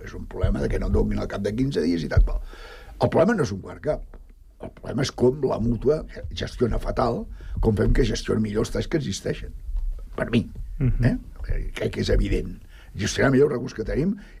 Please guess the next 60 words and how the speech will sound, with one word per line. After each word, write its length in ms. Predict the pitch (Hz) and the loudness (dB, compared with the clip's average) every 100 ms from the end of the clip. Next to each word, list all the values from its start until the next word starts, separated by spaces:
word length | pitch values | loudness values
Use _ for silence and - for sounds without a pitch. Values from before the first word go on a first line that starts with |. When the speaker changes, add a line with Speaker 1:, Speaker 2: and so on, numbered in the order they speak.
| - | -4
Speaker 1:
i 60 | |
què 120 | 120 131 | -2 2
fem 180 | 131 123 | 2 2
amb 100 | 110 | 0
els 100 | - | -2
especialistes, 640 | - - - 202 220 - | 2 2 2 0 -2 -2
si 80 | 113 | -2
podem 220 | 98 110 | 0 0
tindre 220 | 107 120 | 2 2
més 140 | 120 117 | 2 0
especialistes 640 | - - - 101 - - | 0 -2 0 2 4 4
o 60 | 123 | 2
no. 180 | 113 101 - - - - - | 0 4 2 2 -10 -10 2
Després, 380 | 147 196 165 - - | 4 6 2 0 -2
el 120 | 131 123 | -2 0
que 80 | 113 | 0
se'n 100 | 131 | 2
diu 140 | 185 | 2
hospital 480 | 160 - 135 147 135 | 2 -2 2 2 2
de 80 | 127 | 4
referència, 760 | 127 - 127 123 - 117 98 101 90 82 - | 4 4 2 0 -4 -8 -10 -10 -12 -12 -10
que 100 | 110 | -6
seria 240 | 110 113 | 0 2
Castellbisbal, 640 | 113 - 113 104 98 123 131 | 2 2 0 2 4 4 4
Rubí, 220 | 110 110 | 2 2
Sant 240 | 101 101 | 2 0
Cugat, 480 | 98 113 127 - - - - - - - - - - | 2 2 2 0 -8 -20 -20 -20 -18 -16 -16 -16 -14
es, 160 | - - | -10 0
es 140 | 127 107 | 2 2
reclama, 460 | 107 147 165 220 - | 2 4 4 2 -2
i 80 | |
hi 40 | - | -4
ha 60 | |
un 60 | - | -4
compromís, 540 | 113 117 113 131 202 190 | -4 -4 -2 0 0 2
en 120 | 113 | 0
el, 120 | 104 - 113 | -2 -4 -4
en 120 | 110 | 2
el, 160 | - - | 2 2
em 80 | 101 | 2
sembla 220 | 120 117 | 2 2
que 80 | 113 | 4
en 60 | 110 | 2
el, 180 | 104 107 | 2 2
en 80 | 107 | 2
el 100 | 107 | 4
marc 220 | 110 117 | 4 4
de 60 | 113 | 2
la 100 | 107 | 0
campanya 380 | 123 113 113 110 | 0 2 2 2
de 60 | 110 | 0
les 100 | 107 | -4
eleccions 220 | 104 110 | -2 0
municipals, 360 | 113 113 131 | 0 4 4
del 120 | 117 104 | 4 2
conseller 400 | 104 110 113 131 | 0 2 4 6
de 80 | |
què 80 | 156 | 6
es 100 | - | 0
farà. 260 | - - 80 | -2 -10 -14